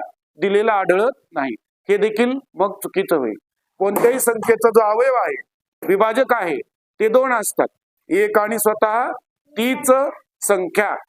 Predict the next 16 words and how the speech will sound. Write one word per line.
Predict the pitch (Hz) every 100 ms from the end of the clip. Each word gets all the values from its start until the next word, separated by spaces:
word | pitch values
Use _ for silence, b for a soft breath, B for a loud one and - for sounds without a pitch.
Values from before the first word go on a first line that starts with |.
| _ _ -
परंतु | 196 208 202 262 330 - _ _
यामध्ये | 165 196 208 220 240
जर | 233
आपण, | 233 214 220 247 285 -
अ, | 302 330 -
पाहिलं | 214 226 240 160 _ _ _ -
तर | 220
आपल्याला | 208 208 208 214 254 - _ _
मोठा | 190 190 202
अवयव | 190 190 220 262
छत्तीस | 185 - 202
दिसत | 190 - 160 -
नाही. | 110 - _ -
आता | 175 226
इथे | 247 269
बघा, | 254 233